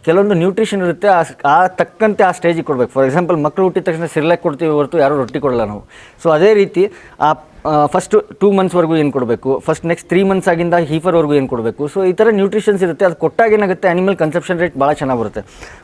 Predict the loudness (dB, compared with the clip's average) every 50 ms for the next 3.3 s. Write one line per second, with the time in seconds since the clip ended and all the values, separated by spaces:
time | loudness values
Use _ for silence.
0 | -2 0 2 2 2 0 0 0 0 2 2 2 2 2 2 2 2 2 2 2
1 | 2 2 2 4 4 4 6 6 4 4 2 0 0 0 0 0 -2 -4 -4 -4
2 | -4 -4 -2 -2 -2 -2 0 -2 -2 0 0 0 0 0 -2 -4 -10 -16 -20 -20
3 | -20 -14 -6 -2 -2 -2